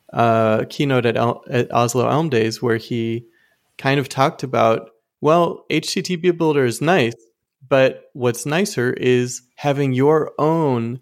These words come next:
domain-specific H T T P builder that can make assumptions about your application. So even that one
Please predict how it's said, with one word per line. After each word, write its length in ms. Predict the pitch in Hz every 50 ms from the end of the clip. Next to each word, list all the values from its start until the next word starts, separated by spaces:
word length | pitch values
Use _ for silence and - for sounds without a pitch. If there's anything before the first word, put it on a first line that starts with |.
| _ -
domain-specific 840 | - 135 127 131 139 139 139 135 - - 151 139 - 220 214 185 147 -
H 240 | - 127 120 - -
T 100 | - 127
T 160 | - - 120
P 140 | 113 123 117
builder 320 | 110 117 113 107 113 117
that 160 | - 117 127
can 120 | - 135 123
make 180 | 127 135 135 131
assumptions 460 | 147 - - 143 135 - 151 135 117
about 320 | 123 110 123 123 120 - 127
your 260 | 117 120 123 131 135
application. 680 | - 127 131 - - 131 - - 185 208 208 - 131 117
So 320 | - - 143 127 127 127 - - - _ _ _ -
even 340 | - 190 190 208 165 135 127
that 280 | 127 143 175 220 226 -
one 460 | - 127 123 120 117 117 127 147 165